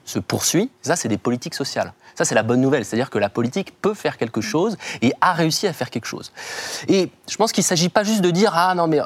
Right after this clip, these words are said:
regardez, ces, euh, ces chercheurs, euh, prophètes de l'apocalypse qui ne voient que le verre, euh, à moitié vide » quand on va, euh, pointer du doigt cette remontée, en tout cas cette inversion de tendance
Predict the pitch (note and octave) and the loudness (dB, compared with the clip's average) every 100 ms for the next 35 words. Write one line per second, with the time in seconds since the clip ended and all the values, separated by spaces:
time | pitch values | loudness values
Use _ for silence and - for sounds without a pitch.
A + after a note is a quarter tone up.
0 | - C#3+ D3+ E3 F#3 - C3 B2 A2+ - | 0 2 4 4 2 2 2 4 2 -2
1 | - - - B2+ C#3 - D#3+ E3 E3+ B2+ | -12 -6 -2 0 0 0 2 2 2 2
2 | A2+ G#2+ - B2+ E3 C3 A#2+ A2 A#2+ A#2 | 2 0 -6 -2 0 2 2 2 0 0
3 | C#3 F3 - - A#2+ B2 B2 - F3 B2 | 0 0 -2 0 2 2 0 0 0 0
4 | A#2+ C#3 B2 G#2 G#2 - - B2 C3 C#3 | 0 0 2 2 0 -2 0 2 2 0
5 | C#3 F#3+ - A#2+ A#2+ A#2+ C3 G#2+ G2+ - | 0 -2 -4 -4 -2 2 4 2 -2 -14
6 | - - D3 D#3+ B2+ C3+ F#3 - C3 - | -6 -2 0 2 2 2 2 0 -4 -4
7 | G#2+ C3+ C#3 C#3 F#3 - G3 C#3+ - C#3+ | -2 0 2 0 -4 -4 -6 -4 -2 0
8 | C#3 C#3 - C#3 B2 C3+ C3 C#3 C3 - | 0 -2 -2 -2 0 0 2 2 0 -4